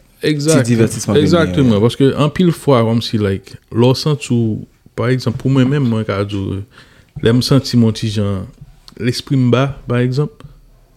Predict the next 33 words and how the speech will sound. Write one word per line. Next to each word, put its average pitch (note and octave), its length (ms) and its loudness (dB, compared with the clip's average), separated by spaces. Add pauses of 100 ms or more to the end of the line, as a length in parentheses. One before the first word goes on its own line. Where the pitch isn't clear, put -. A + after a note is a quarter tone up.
(600)
kote C3+ 380 2
ke A#2 140 2
mwen A2 360 2
m A2 120 0
moute A2 200 -2
yon G#2 140 0
teren G2+ 280 -2
foutbòl, A2+ 500 0 (220)
m G2+ 120 -4
bliye A2+ 240 2
tout G#2 100 -8
bagay, G#2 440 -6 (920)
ou G#2+ 140 -2
konprann G#2+ 100 2
sa. G#2+ 140 2
M G#2+ 80 -2
di A#2+ 80 -2
w A#2+ 100 4
so, G#2+ 280 0
sa C3 500 0
s - 120 -12
on A#2 100 0
fason A2+ 360 0
pou A2 140 -4
mwen A2 240 2
menm, G2+ 100 -4
pou G2 220 -4 (720)
ki A2+ 240 2
ede G2+ 240 0
m G#2+ 80 2
avèk F#2+ 320 -4 (2000)
avèk G#2 320 2
sa. D3+ 160 2